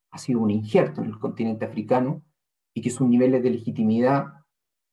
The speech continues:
son bastante bajos. Por lo tanto, pensar que la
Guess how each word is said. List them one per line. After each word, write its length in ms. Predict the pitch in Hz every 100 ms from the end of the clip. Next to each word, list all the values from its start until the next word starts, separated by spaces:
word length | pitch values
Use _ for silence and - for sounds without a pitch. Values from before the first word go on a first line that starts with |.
| _ _ _ _
son 200 | - 110
bastante 420 | - 123 113 -
bajos. 360 | 87 - - -
Por 180 | 131
lo 100 | 123
tanto, 540 | 127 156 147 151 - - _ -
pensar 640 | 131 120 - 160 - -
que 120 | 127
la 300 | 117 - -